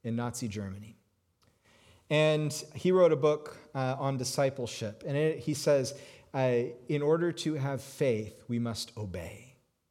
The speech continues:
And in order to obey, we must have faith."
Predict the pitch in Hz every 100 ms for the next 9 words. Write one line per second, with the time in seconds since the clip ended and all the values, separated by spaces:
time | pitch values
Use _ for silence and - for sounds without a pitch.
0 | _ _ _ - 127 127 135 147 151 -
1 | 147 135 120 117 107 101 104 - _ -
2 | 113 110 117 - - - 104 95 90 -
3 | _ _ _ _ _ _ - 127 -